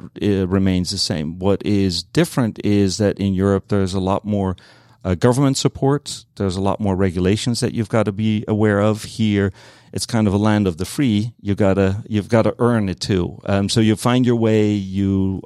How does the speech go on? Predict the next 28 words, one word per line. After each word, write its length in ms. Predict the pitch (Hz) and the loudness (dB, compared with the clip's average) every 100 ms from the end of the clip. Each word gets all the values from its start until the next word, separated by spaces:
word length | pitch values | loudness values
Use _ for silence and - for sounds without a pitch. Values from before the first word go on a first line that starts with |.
| - | -6
um, 340 | 92 92 92 - | -2 0 -2 -4
develop 480 | 113 95 113 107 - | -2 2 2 2 -2
your 180 | 104 104 | 0 2
own, 400 | 101 101 98 - | 4 2 0 -4
uh, 380 | 95 92 90 87 - _ | -4 -2 -2 -4 -10 _
you 140 | 98 | -6
know, 100 | 90 - - | -6 -8 -8
skill 320 | - 135 127 | 0 2 2
set. 400 | - 101 90 - _ _ _ _ _ _ - | 2 -2 -4 -12 _ _ _ _ _ _ -2
And, 640 | 110 110 107 104 104 98 - _ 107 | 2 4 4 2 0 -4 -10 _ -2
uh, 240 | 98 98 | 0 0
the, 220 | - 107 - | 0 -4 0
the 140 | 117 | 0
country 260 | - 165 123 | 2 0 0
is 80 | - | 0
so 200 | 127 113 | 0 0
vast 680 | 85 92 113 143 - - - _ _ _ | -2 -2 -2 -4 -6 -10 -20 _ _ _
that, 460 | 107 107 104 - - - | -4 0 -2 -4 -14 -8
uh, 320 | - 101 101 95 | -2 0 0 0
in 180 | 113 120 | 0 2
order 300 | 120 120 110 | 2 2 0
to, 800 | - 117 107 104 104 101 101 - | 0 0 2 2 2 0 -2 -6
uh, 220 | - 92 92 | -4 -4 0
really 320 | 104 123 107 | 0 2 0
build 460 | 82 113 117 120 - | 0 2 4 4 2
up 260 | 107 - - | -2 -2 -6
an, 200 | 101 92 | -6 -4
uh, 340 | 98 95 82 | -4 -4 -4